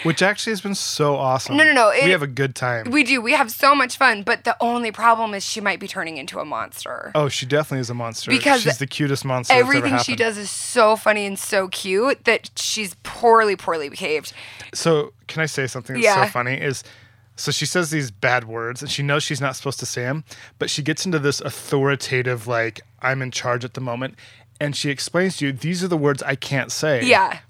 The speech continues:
Speaker 1: Which is, "Shut up and butt face."
Speaker 2: Shut up and butt
Speaker 1: But she
Speaker 2: face.
Speaker 1: says 'em
Speaker 2: So sorry,
Speaker 1: but
Speaker 2: kids out there listening,
Speaker 1: but
Speaker 2: don't
Speaker 1: she
Speaker 2: say
Speaker 1: loves,
Speaker 2: it.
Speaker 1: but no, but the funny part is, she knows she's not supposed to say it, but when she turns into this authoritative figure and her eyebrows get really animated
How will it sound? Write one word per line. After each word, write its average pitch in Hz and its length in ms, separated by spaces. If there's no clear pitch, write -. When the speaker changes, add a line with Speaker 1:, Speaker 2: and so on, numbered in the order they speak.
Speaker 1:
Which - 180
is, 123 460
"Shut 123 280
up 117 120
and 123 100
butt 127 160
face." - 300
Speaker 2:
Shut 269 240
up 277 140
and 262 120
butt 220 120
Speaker 1:
But 175 120
she 196 160
Speaker 2:
face. 202 100
Speaker 1:
says 185 280
'em 175 160
Speaker 2:
So 269 140
sorry, 302 360
Speaker 1:
but 294 140
Speaker 2:
kids 339 160
out 311 180
there 269 180
listening, 226 720
Speaker 1:
but 165 140
Speaker 2:
don't 247 140
Speaker 1:
she 190 100
Speaker 2:
say 175 120
Speaker 1:
loves, 180 300
Speaker 2:
it. - 140
Speaker 1:
but 185 160
no, 175 140
but 143 120
the 156 80
funny 175 280
part 147 200
is, 156 140
she - 100
knows 151 100
she's 131 160
not 147 120
supposed - 160
to 131 80
say 139 180
it, 147 160
but 151 100
when 170 120
she - 140
turns 175 360
into 147 160
this 139 180
authoritative 139 580
figure 131 340
and 127 120
her - 180
eyebrows 123 400
get 123 140
really 123 340
animated 127 520